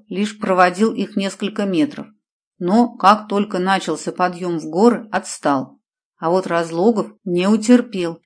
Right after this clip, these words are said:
и все-таки двинулся вместе с первой партией добровольцев.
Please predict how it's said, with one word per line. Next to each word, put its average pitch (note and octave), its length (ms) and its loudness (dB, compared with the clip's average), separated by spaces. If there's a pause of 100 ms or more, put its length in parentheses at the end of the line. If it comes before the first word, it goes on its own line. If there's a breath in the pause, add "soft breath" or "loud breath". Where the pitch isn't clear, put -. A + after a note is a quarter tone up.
и F3+ 80 -10
все-таки G#3+ 580 0
двинулся F#3 720 0
вместе F3+ 420 -6
с - 80 -14
первой F3 380 -2
партией E3+ 520 0
добровольцев. F3 760 -2